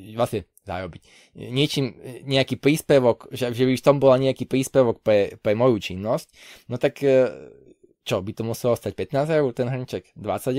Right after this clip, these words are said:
eur? No, tak to je také, že neviem, k-, kto je ochotný, hej? Čiže ak sú medzi vami takí, ktorí povedia, "Jasné, zaplatím pätnásť eur, jasné, zaplatím dvadsať eur za hrnček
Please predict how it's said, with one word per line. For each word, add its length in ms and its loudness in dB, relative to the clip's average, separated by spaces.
eur? 260 -2
No, 160 -18
tak 240 -14
to 160 -2
je 80 0
také, 320 -4
že 400 -12
neviem, 400 0
k-, 560 -6
kto 320 -4
je 140 2
ochotný, 560 -6
hej? 240 -12
Čiže 180 0
ak 80 2
sú 140 -4
medzi 240 -2
vami 180 4
takí, 380 -6
ktorí 160 -4
povedia, 280 0
"Jasné, 440 0
zaplatím 480 0
pätnásť 420 -2
eur, 80 2
jasné, 240 -2
zaplatím 380 -6
dvadsať 240 0
eur 180 0
za 160 0
hrnček 340 -6